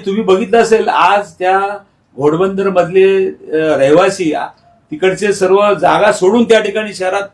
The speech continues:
किंवा इतरत्र बघतायत, कारण आज त्याचं भवितव्य त्या घोडबंदर वासियांचं एकदम अंधारात आहे. आज स्वतः त्या ठिकाणी, अ, तिथे राहणारे रहिवासी लोक आहेत, ते, ते त्या ठिकाणी आंदोलन करतायत.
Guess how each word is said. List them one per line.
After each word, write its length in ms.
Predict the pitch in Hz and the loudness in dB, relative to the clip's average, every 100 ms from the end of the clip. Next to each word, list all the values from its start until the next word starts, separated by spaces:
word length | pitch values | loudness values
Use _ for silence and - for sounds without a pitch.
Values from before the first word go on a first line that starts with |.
| _ _ | _ _
किंवा 140 | 175 180 | 0 0
इतरत्र 480 | 185 190 196 196 196 | 2 0 -2 -2 -2
बघतायत, 400 | 165 - 175 160 - _ _ - | -2 0 -2 -2 -8 _ _ -2
कारण 180 | 175 196 | 0 2
आज 220 | 185 190 | 2 0
त्याचं 260 | 196 196 | -2 -4
भवितव्य 540 | 175 160 190 202 196 208 - | 0 0 2 0 0 0 0
त्या 160 | 202 | -2
घोडबंदर 540 | 190 156 165 185 196 196 | 2 2 2 -4 -4 -2
वासियांचं 580 | 185 180 185 185 202 196 - _ _ | -2 -2 -4 -4 -6 -6 -10 _ _
एकदम 300 | 135 175 226 | -2 0 2
अंधारात 400 | 202 175 202 185 151 | 2 2 2 2 -2
आहे. 240 | 123 - _ _ _ _ - | -8 -12 _ _ _ _ -2
आज 200 | 143 175 | 0 0
स्वतः 400 | - 151 196 208 | -2 -4 0 0
त्या 160 | 202 | 0
ठिकाणी, 680 | 190 185 185 185 185 196 196 - _ _ _ _ | 0 -2 -2 -2 -4 -6 -10 -18 _ _ _ _
अ, 360 | 143 151 151 151 151 | -2 4 6 4 0
तिथे 220 | 156 180 | -4 0
राहणारे 460 | 147 143 180 190 185 | 2 4 2 2 2
रहिवासी 760 | 156 156 185 190 202 202 - 165 | 4 4 4 0 -4 -14 -12 -10
लोक 220 | 170 160 | -8 -4
आहेत, 280 | 156 143 143 _ _ _ _ | -2 -4 -8 _ _ _ _
ते, 140 | 151 156 | -6 -2
ते 280 | 170 170 - | -2 -4 -2
त्या 120 | 170 | 0
ठिकाणी 300 | 165 160 175 | 2 0 2
आंदोलन 540 | 156 151 165 196 196 | 0 0 -2 0 -2
करतायत. 460 | 156 151 143 131 123 | -4 -6 -6 -8 -8